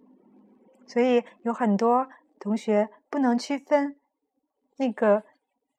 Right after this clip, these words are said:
G 和 G 的发音区别。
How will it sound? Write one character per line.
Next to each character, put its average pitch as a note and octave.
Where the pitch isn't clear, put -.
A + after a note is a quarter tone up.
G A#3
和 G#3+
G A#3+
的 G3+
发 A3+
音 A#3+
区 -
别。 G3